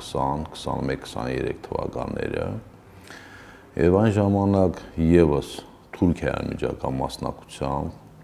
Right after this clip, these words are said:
Անգլիայի միջակա մասնակցությամբ, ինչու՞ չէ, մենք հետագայում իմացանք այդ այսպես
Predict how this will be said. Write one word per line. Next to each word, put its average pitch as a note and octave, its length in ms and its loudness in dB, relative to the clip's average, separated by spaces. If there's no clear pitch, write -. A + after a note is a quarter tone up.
Անգլիայի D2+ 540 4
միջակա C2+ 480 -2
մասնակցությամբ, D2 1000 -6
ինչու՞ D#2 260 -6
չէ, D#2 220 -4
մենք C#2+ 260 -6
հետագայում D2 560 -4
իմացանք - 640 -8
այդ - 180 -10
այսպես - 500 -10